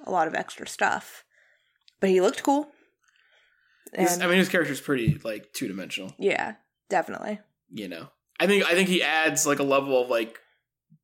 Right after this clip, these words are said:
Speaker 2: g-, gravitas and threat
Speaker 1: Mm-hmm.
Speaker 2: that Ethan Hawke, you know, knows how to do. But yeah, I don't think he, I don't think he was given a ton to work with.
Speaker 1: No, definitely not. And it's funny 'cause, like, I've read that he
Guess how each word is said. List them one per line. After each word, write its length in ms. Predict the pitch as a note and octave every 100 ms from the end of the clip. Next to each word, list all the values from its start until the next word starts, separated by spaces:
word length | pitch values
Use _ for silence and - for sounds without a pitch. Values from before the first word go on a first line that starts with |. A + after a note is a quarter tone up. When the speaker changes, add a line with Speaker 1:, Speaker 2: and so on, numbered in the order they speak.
| -
Speaker 2:
g-, 60 | - _ -
gravitas 640 | D#3 C#3 C3+ - C3+ C3+ A#2+
and 120 | A2
threat 400 | - C3 D3+ - - - - _ -
Speaker 1:
Mm-hmm. 320 | G3+ F#3+ F3+
Speaker 2:
that 180 | D3 A#2+
Ethan 200 | C3+ C3
Hawke, 320 | A#2+ A#2 -
you 140 | - C#3
know, 280 | A#2 G2+ C#3
knows 240 | C3+ B2+
how 80 | B2+
to 80 | G#2+
do. 400 | A2+ C#3 B2+ A2+ -
But 280 | A2 A2 A2+ - _ _ - - - - - - _ _
yeah, 220 | - C3 F#2+ -
I 60 |
don't 160 | D3+ C#3
think 160 | C#3
he, 240 | C3 A#2+ A2 - - - -
I 40 |
don't 120 | D#3
think 100 | E3
he 60 | D3
was 100 | C3+
given 220 | C3+ B2
a 60 | G#2
ton 500 | - - - C3+ G#2+
to 120 | G2
work 240 | F#2+ F#2+ D#2+
with. 200 | D2 - - _ -
Speaker 1:
No, 420 | F3+ F3 - G3 _ -
definitely 400 | F#3 - E3 -
not. 260 | - C#2 - _ _ _ _ _ - - -
And 120 | - A3
it's 160 | G#3+
funny 340 | - A#3 G#3+ G3
'cause, 220 | G3+ F#3+
like, 100 | F#3
I've 160 | F3+
read 380 | F3+ F3+ F3+ E3
that 400 | E3 D#3+ D#3 -
he 720 | - - F#3+ F3+ E3+ E3+ E3